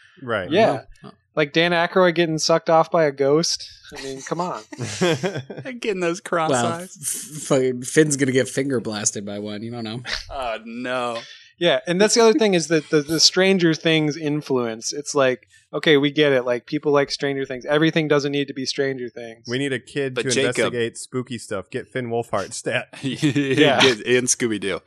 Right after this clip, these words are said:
Speaker 4: Jacob, is, is this a hit or shit? Um, it just got confirmed.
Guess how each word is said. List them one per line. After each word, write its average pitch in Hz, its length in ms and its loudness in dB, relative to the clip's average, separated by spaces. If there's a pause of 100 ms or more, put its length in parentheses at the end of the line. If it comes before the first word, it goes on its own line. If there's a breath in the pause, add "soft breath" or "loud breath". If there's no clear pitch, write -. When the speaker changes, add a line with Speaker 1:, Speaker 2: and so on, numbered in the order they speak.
(240 soft breath)
Speaker 4:
Jacob, 143 420 0 (160)
is, 151 260 2
is 160 100 2
this 165 220 0
a 139 60 -2
hit 139 120 -2
or 131 100 0
shit? 104 400 -2 (180)
Um, 107 420 -4 (160)
it 107 180 -6
just 135 240 0
got 139 180 0
confirmed. 127 580 -4